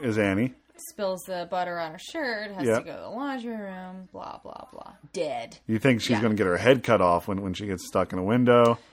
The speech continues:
Speaker 2: Yeah.
Speaker 1: And then
Speaker 2: Those bare legs and those underwear, just, yeah, it's, it's quite nerve-wracking.
Speaker 1: And then she sends the little girl across the street. Now she's all alone.
Speaker 2: Mm-hmm.
Speaker 1: And you're like, "Well, it's gonna happen."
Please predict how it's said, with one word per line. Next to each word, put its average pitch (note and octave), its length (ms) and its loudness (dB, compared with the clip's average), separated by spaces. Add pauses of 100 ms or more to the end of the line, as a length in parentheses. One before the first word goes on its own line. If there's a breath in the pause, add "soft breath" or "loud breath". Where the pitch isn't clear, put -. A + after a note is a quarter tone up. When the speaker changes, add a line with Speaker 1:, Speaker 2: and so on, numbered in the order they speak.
Speaker 2:
Yeah. A#2+ 300 -10 (500)
Speaker 1:
And G#2 200 -2
then G2 500 2
Speaker 2:
Those G3 200 -4
bare F3 360 -2
legs E3 480 -6
and F#3 100 -12
those E3 160 -12 (100)
underwear, E3 840 -6
just, E3+ 180 -14 (240)
yeah, - 200 -8 (160)
it's, - 200 -16
it's A3 220 -12
quite E3 380 -10
nerve-wracking. D#3 580 -12
Speaker 1:
And B2 120 4
then A#2+ 240 6
she A2+ 180 0
sends A2+ 320 2
the A2 100 2
little G#2+ 180 6
girl G2+ 220 6
across F#2+ 300 2
the G#2 60 -8
street. C3 340 2
Now F#2+ 160 0
she's F#2 220 -2
all F#2 220 4
alone. F#2+ 540 0
Speaker 2:
Mm-hmm. F3 680 -12
Speaker 1:
And G#2 100 2
you're - 160 4
like, G2 80 0
"Well, G#2+ 260 6
it's A2+ 180 -2
gonna G2+ 260 2
happen." C3+ 400 4